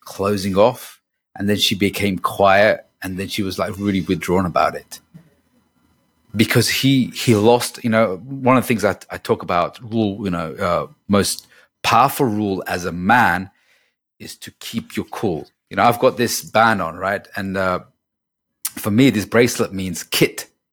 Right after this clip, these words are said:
keep it together. So when anyone knocks you, she gives you shit tests, she throws you off guard. She wants to know, she wants to know, will you keep it together? Can you hold your masculine frame?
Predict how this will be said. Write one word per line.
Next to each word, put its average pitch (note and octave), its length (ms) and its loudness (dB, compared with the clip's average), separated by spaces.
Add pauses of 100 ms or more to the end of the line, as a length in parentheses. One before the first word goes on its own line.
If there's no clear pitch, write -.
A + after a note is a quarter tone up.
keep - 220 -2
it A#2 80 -6
together. - 480 -2 (480)
So - 160 -2
when A#2 120 2
anyone C#3 540 2
knocks C3 300 -2
you, B2+ 120 2
she A#2 200 -6
gives G#2 200 -6
you G2 60 -4
shit - 320 0
tests, C3 320 2
she A2+ 300 -4 (220)
throws C3 500 4
you B2+ 160 2
off A2+ 180 -2
guard. A2 160 2 (140)
She E3 340 -2
wants C#3+ 400 2
to B2 80 -2
know, G#2 480 2 (460)
she D3+ 320 4
wants B2+ 260 2
to A2+ 60 -6
know, G2+ 240 0
will A#2 400 4
you A2+ 220 0
keep - 400 -6
it F2+ 100 -8
together? G#2 340 -2 (120)
Can C#3+ 280 0
you C3 160 -2
hold G#2+ 460 2
your F#2+ 100 -2
masculine F2 580 -2
frame? E2 460 -4